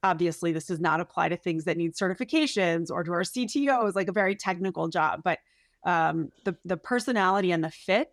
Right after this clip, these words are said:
means as much as anything else here. Um, and so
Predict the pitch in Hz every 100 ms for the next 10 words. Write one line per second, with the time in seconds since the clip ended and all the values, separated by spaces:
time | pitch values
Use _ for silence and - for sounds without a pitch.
0 | _ _ _ _ _ _ 208 185 185 180
1 | 165 - - - 175 185 190 180 180 180
2 | 165 170 160 165 - - 151 - - _
3 | _ _ _ 175 160 156 160 - 175 165
4 | - 175 165 165